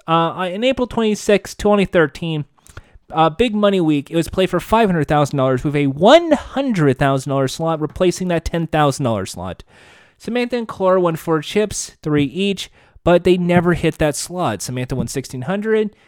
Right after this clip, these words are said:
Clara won two thousand. October fourth, two thousand thirteen, a very special Plinko episode, uh, was the only game played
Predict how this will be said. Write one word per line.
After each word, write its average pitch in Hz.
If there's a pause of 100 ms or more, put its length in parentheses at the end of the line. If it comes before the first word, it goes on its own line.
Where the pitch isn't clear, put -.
(140)
Clara 254
won 233 (260)
two 285
thousand. 110
October 202
fourth, 233
two 196
thousand 180
thirteen, 196 (360)
a 175
very 208
special 202
Plinko 202
episode, 123 (1120)
uh, 131
was 139
the 160
only 196
game 175
played 160